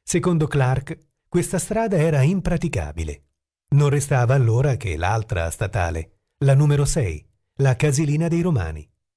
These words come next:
Per oltre cento chilometri la strada si snodava tra le montagne, dove ci si poteva aspettare una resistenza durissima da parte dei tedeschi. Il punto più ostico lo si vedeva bene anche dalle carte.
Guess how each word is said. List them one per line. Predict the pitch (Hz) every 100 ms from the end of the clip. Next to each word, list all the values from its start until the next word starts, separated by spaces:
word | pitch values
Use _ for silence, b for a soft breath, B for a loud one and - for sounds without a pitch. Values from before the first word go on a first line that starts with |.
| _ _ _ _
Per | 139 156
oltre | 196 175 160
cento | - 165 156 151
chilometri | 143 131 135 151 - 175 -
la | 185
strada | - 170 170 156
si | 160
snodava | 139 143 139 143 127
tra | 110 101
le | 92
montagne, | 98 117 160 147 135 104 b b b
dove | 151 139 131 120
ci | 131
si | 143
poteva | 143 143 139
aspettare | 127 - 147 143 139 123
una | 92 90
resistenza | 110 131 - 147 139 123
durissima | 90 95 147 143 120 80
da | 85
parte | - 98 - 95
dei | 90
tedeschi. | 98 92 85 - 87 - _ _ _ _ -
Il | 143
punto | 139 190 185 165
più | 147 135
ostico | 139 - 190 - - _ -
lo | 190
si | 196 220
vedeva | 214 202 151
bene | 160 151 123
anche | 196 196 185 143
dalle | 135 117
carte. | - 82 78 - 80 -